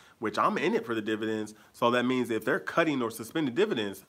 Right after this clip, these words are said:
I gotta bounce, right? I gotta take my money and run, right? I gotta go put my money somewhere else. So, um, that's the case. So, um, you know, I have, I could give you a, a good list of, let's say, ten companies that,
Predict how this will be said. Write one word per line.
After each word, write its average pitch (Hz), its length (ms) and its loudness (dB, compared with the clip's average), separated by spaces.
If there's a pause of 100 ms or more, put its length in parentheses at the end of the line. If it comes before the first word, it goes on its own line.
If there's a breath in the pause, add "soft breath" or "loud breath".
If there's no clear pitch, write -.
(220)
I 202 120 12
gotta 110 200 0
bounce, 151 440 2
right? 139 260 2
I 123 120 4
gotta 185 160 0
take 143 200 -6
my 131 120 4
money 120 280 -4
and 85 100 -8
run, 160 300 2 (360 loud breath)
right? 107 140 0
I 113 100 6
gotta 147 200 2
go 110 120 -2
put 127 160 -4
my 113 100 2
money 107 200 -4
somewhere 104 320 -2
else. 190 200 0 (240 loud breath)
So, 135 440 2 (1000)
um, 110 320 4
that's 127 220 -2
the 117 100 -6
case. 120 400 -4 (280 loud breath)
So, 113 440 2
um, 101 580 0 (1900 loud breath)
you 139 120 -2
know, 127 120 6
I 113 100 0
have, 170 300 4 (460 loud breath)
I 127 100 2
could 147 180 -4
give 160 240 0
you 127 260 2
a, 113 160 -2 (240)
a 131 60 -10
good 147 240 2
list 156 300 0
of, 107 180 -2
let's 117 140 -4
say, 127 120 -2
ten 143 400 -2
companies 117 680 -2
that, 107 260 -4